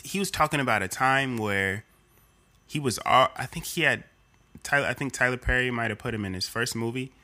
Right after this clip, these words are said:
and he, he was doing something. He had, like, he was already out there, but, you know, like, being an actor, being an actor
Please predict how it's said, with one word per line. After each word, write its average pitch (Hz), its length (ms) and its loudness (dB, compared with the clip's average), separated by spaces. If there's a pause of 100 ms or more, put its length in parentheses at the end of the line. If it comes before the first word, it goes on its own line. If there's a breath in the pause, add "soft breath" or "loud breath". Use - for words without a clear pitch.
(560 soft breath)
and 92 920 0 (220)
he, 127 640 -6 (180)
he - 200 -16
was 127 180 -6
doing 98 240 -10
something. 151 640 -4 (500)
He 156 220 -8
had, 127 400 4
like, 110 180 0
he 175 80 -4
was 165 180 -4
already 117 420 6
out 120 260 4
there, 90 220 -4
but, 104 240 -4
you 151 80 0
know, 135 180 0
like, 101 220 -2
being 117 240 2
an 85 80 2
actor, 101 560 0 (440 loud breath)
being 151 200 0
an 135 80 2
actor 135 640 0